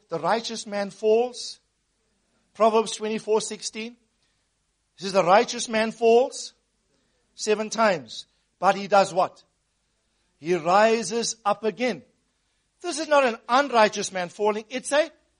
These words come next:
it was a righteous. So he's righteous by the fact that he's accepted Christ as his Savior.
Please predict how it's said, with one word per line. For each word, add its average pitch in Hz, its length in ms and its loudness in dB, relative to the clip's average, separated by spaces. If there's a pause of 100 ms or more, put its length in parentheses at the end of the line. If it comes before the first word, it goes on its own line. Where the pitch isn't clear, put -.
(680)
it 262 80 -18
was 285 120 -8
a 277 100 0
righteous. 233 440 -2
So 240 140 -6
he's 185 160 -12
righteous 311 380 -8
by 208 160 -2
the 190 100 -8
fact 269 260 -8
that 220 80 -4
he's 180 120 -10
accepted 175 460 -12
Christ 269 380 -6 (240)
as 165 120 -10
his 165 160 -8
Savior. 226 420 -4